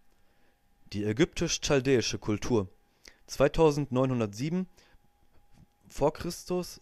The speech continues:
nee, zweitausendneunhundertsieben bis siebenhundertsiebenundvierzig vor Christus, das Stierzeitalter, war die dritte nachatlantische Kulturepoche und diente vor allem der Ausbildung der Empfindungsseele.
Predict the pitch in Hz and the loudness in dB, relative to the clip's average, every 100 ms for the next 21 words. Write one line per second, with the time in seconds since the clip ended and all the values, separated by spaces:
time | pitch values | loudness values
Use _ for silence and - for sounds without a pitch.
0 | - 123 98 - 127 131 117 127 123 120 | -2 0 0 -2 -2 0 -2 0 0 0
1 | 104 143 180 139 - 139 160 151 151 - | -4 -4 -4 -4 -4 -4 -2 0 -2 -6
2 | - _ _ - 107 139 135 131 156 147 | -18 _ _ -14 -6 -2 -2 -2 -4 -4
3 | 120 - 113 - 143 - 139 - _ _ | -6 -2 -2 -2 -4 -2 -4 -6 _ _
4 | _ - _ _ - 104 - - 170 156 | _ -20 _ _ -8 -6 -4 0 0 2
5 | - 104 107 117 139 143 _ - _ - | 0 0 0 0 -2 -6 _ -20 _ -4
6 | 104 104 117 151 170 156 135 143 135 131 | -4 -2 -2 0 0 0 -2 -2 -2 -2
7 | 127 120 - - 120 - 123 104 107 101 | -2 -4 -8 -6 -6 -2 0 0 -2 -4
8 | 135 - _ - - - 98 147 151 - | -8 -12 _ -20 -16 -10 -4 -4 -4 -8
9 | - 147 151 120 127 143 139 135 123 120 | -2 0 2 0 0 -2 -2 -2 0 -2
10 | 123 - 120 95 - 95 87 87 | -2 -2 -2 -2 -4 -4 -4 -6